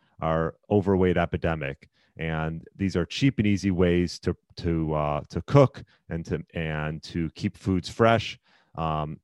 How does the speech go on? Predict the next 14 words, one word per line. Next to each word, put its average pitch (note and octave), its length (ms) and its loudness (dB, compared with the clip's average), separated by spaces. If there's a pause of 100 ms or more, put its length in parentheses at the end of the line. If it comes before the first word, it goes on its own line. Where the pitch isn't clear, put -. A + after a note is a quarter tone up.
and F2 200 -4
you're E2 120 -4
gonna F2+ 120 -2
see B2+ 280 0
these A2+ 220 0
in, D#2+ 160 -8
like, D2 380 -6
pretty C#3+ 200 -2
much F#2 200 -2 (120)
almost F2 400 -6 (340)
anything C3+ 420 0
you E2+ 120 -4
can E2+ 180 -8
buy. D#2 400 -2